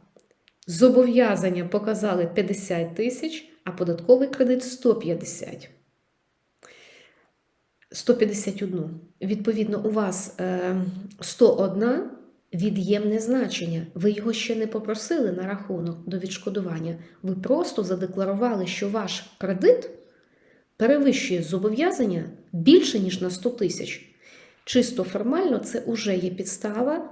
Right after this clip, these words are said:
по пункту сімдесят вісім один вісім навіть зараз, у період воєнного стану, провести документальну позапланову. З досвіду я не стикалась з тим, щоб хтось з цих підстав перевіряв.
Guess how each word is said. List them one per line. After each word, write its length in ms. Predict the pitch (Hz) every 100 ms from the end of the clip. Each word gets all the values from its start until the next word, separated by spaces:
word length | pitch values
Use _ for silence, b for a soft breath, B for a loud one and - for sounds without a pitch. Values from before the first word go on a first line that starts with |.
| -
по 100 | 220
пункту 360 | 220 220 -
сімдесят 560 | 190 202 196 202 214 202
вісім 380 | 208 202 180 180
один 240 | 175 190
вісім 420 | 226 339 - 311 - -
навіть 400 | 190 175 165 -
зараз, 500 | 196 226 294 311 -
у 40 |
період 360 | - 220 220 214
воєнного 340 | 202 202 196
стану, 340 | 202 214 202 202
провести 520 | 196 190 247 262 233
документальну 640 | 180 185 180 175 202 208
позапланову. 680 | 208 185 190 180 165 160 156 - _ B B B B
З 80 | 202
досвіду 460 | 202 349 - 220 202
я 180 | 220 233
не 180 | 247
стикалась 560 | 240 - 220 185 175 175
з 60 | -
тим, 220 | 320 359
щоб 200 | - -
хтось 460 | - 226 269 -
з 160 | - -
цих 240 | 220 -
підстав 460 | 196 185 - 254 262
перевіряв. 460 | 220 208 202 160